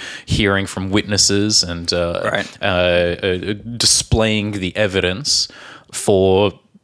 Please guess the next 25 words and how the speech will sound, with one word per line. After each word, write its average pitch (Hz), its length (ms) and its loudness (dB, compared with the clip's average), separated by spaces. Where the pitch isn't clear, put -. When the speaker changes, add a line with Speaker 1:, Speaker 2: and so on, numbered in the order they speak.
Speaker 1:
the - 100 0
nation 95 440 0
and 107 140 0
the 117 60 4
world 113 680 2
to 180 80 2
see. - 640 2
They, 127 100 4
they're 135 180 4
laying 143 500 4
it 92 100 2
all 208 300 6
out. 196 340 2
And 151 340 2
Speaker 2:
To - 180 2
lay 135 320 6
it 127 180 0
out 147 360 2
is 117 120 0
when 123 200 4
you 120 120 4
put - 360 -2
all 151 100 2
the 143 140 0
evidence 120 640 0